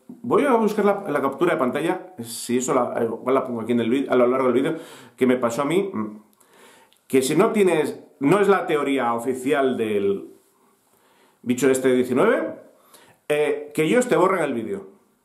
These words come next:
Así, sin más. Os, no, no dejan lugar a, a pensar diferente ni a que des argumentaciones, bueno, ni a que publiques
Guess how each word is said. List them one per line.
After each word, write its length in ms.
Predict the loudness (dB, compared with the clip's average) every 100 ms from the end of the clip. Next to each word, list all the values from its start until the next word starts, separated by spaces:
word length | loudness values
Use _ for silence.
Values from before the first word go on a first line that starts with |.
| _ _ _ _ _ -2
Así, 320 | 0 2 0
sin 180 | 2 0
más. 320 | 0 -2 -4
Os, 240 | -4 2
no, 240 | 4 4 6
no 200 | 4 6
dejan 600 | 4 2 0 0 0 0 -4 -14 -2
lugar 420 | 6 6 6 2
a, 240 | 0 -2
a 200 | -4 -6
pensar 880 | -2 -2 0 0 0 -2 -6 -14 -20 _
diferente 880 | 0 2 2 2 0 0 -2 -4 -10 -8
ni 120 | 0 0
a 100 | 2
que 100 | 0
des 160 | 0
argumentaciones, 760 | 0 2 2 0 0 -2 -2 -2
bueno, 160 | 0
ni 180 | 2 2
a 140 | 2 -2
que 120 | -6
publiques 600 | 0 2 2 0 -4